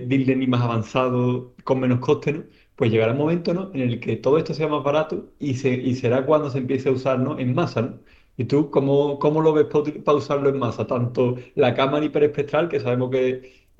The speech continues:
a precio está bastante caro, como, como lo mismo un algoritmo de este tipo, para estimar el hábitat.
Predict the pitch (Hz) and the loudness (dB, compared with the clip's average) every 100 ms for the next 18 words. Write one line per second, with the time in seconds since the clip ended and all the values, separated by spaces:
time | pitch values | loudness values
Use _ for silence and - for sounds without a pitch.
0 | - 135 131 131 127 131 135 127 127 123 | -4 -4 2 0 2 0 0 -2 -2 -4
1 | 123 127 170 170 143 123 113 113 110 110 | -4 -2 -4 0 0 2 0 -2 -4 -12
2 | _ _ _ 127 117 113 113 127 127 123 | _ _ _ -4 0 0 0 0 2 2
3 | 123 120 113 117 110 104 - 117 113 120 | 2 0 -2 -4 -6 -8 -6 -6 -4 -4
4 | 117 117 117 117 - 123 120 113 113 113 | -2 -2 -2 -6 -6 -4 -4 -4 -4 -2
5 | 113 107 107 | -4 -4 -8